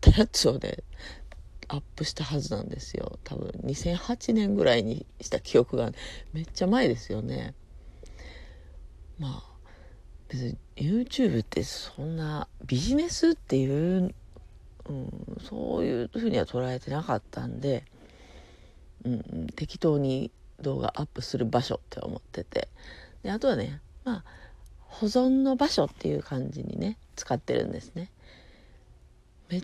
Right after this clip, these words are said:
ちゃ昔のね、自分の子供のやつとか、こう非公開にしてね、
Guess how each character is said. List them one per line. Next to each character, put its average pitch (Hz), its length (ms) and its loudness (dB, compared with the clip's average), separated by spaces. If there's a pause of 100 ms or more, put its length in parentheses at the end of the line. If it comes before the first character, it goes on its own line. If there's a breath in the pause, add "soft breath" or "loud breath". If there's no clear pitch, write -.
(160)
ち 226 100 4
ゃ - 20 4
昔 226 400 4
の 220 160 6 (240)
ね、 190 160 4
自 127 180 2
分 170 160 2
の 175 100 2
子 202 140 2
供 190 240 2
の 180 120 0
や 170 140 2
つ - 120 -10
と - 100 -2
か、 - 320 4 (420)
こ - 200 -4
う - 20 -10
非 - 140 -14
公 170 260 8
開 - 280 0
に - 160 -6
し - 60 -14
て - 160 -4
ね、 - 200 -6